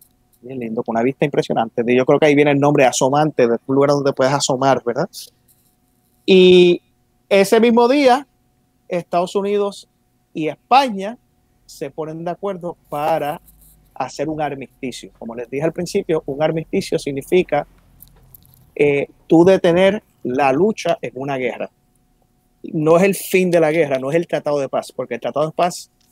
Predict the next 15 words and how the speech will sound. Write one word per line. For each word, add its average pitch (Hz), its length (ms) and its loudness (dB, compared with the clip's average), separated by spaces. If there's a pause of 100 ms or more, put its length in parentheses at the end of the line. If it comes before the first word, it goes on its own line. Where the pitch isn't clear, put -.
(140)
es 143 140 -4
cuando 151 420 -2
ya 156 460 -2 (200)
negociaron, 143 960 -4 (1120)
eh, 131 400 2 (120)
quién 156 160 4
se 147 160 -2
queda 143 220 0
con 123 300 -4
qué, 180 580 2
cómo 147 380 -2 (380)
oficialmente, 156 880 -2
legalmente 143 540 -6
estamos 143 540 -10
en 113 160 -16